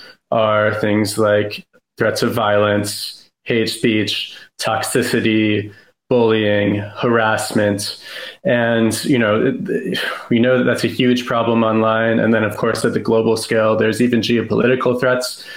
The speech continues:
to people's safety. Um, and so I think that's what it, what we really mean. Um, and keep, keeping conversations safe online is totally different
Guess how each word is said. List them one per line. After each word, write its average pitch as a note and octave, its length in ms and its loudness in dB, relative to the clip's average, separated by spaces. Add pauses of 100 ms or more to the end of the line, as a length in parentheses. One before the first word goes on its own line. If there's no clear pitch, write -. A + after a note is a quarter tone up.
(140)
to - 100 0
people's B2 400 0
safety. B2 640 0 (340)
Um, A#2+ 180 2
and A#2+ 140 2
so B2+ 140 2
I A#2+ 80 2
think D3+ 160 0
that's B2+ 260 0
what A#2+ 140 2
it, A2 100 0
what A#2+ 200 2
we A2+ 100 2
really G#2+ 340 2
mean. G#2+ 600 2
Um, G#2+ 260 2
and A2+ 140 2
keep, C3+ 180 2 (100)
keeping D#3+ 240 2
conversations A#2+ 600 0
safe A#2+ 260 0
online A2+ 380 0
is G2+ 120 -2
totally G#2 280 0
different A#2 500 0